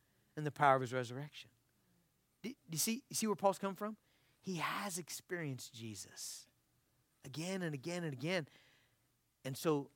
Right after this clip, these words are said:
the reality that we serve a living Savior who's alive,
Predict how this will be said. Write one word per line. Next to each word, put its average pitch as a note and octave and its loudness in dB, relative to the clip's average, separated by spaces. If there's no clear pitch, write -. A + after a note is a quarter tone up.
the C3 -4
reality D#3 2
that C3 -2
we E3 -2
serve E3 -2
a C3 2
living E3 -2
Savior F3+ -2
who's D3+ -2
alive, D#3 -2